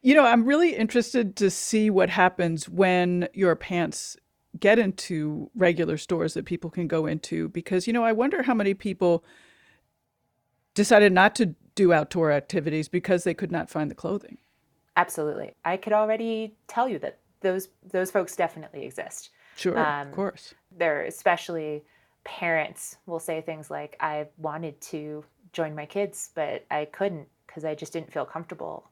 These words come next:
Speaker 2: I didn't
Speaker 1: Yeah.
Speaker 2: have the clothes to feel, to feel like I belonged," you know? And,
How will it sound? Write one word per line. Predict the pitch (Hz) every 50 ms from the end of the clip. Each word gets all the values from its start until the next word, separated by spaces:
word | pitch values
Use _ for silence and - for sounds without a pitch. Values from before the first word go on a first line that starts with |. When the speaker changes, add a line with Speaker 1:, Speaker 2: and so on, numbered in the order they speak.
| _ -
Speaker 2:
I | 160
didn't | 151 151 147 147 175
Speaker 1:
Yeah. | 175 180 180 175 156
Speaker 2:
have | - 151 151 147 143 - - -
the | 170 165
clothes | 165 - 180 175 165 151 156 160 160 - - - _ _ _ _ _ _ _ _ _ _ _ -
to | - 185
feel, | 185 - - 180 175 170 170 165 165 165 _ _ _ _ _ _ _ _ _ _ _ _ _ _ -
to | - 202
feel | 208 - 208 208 208
like | 208 202 208
I | 208
belonged," | 208 233 254 - 208 - 160 - -
you | 175 175
know? | 170 170 185 208
And, | 208 190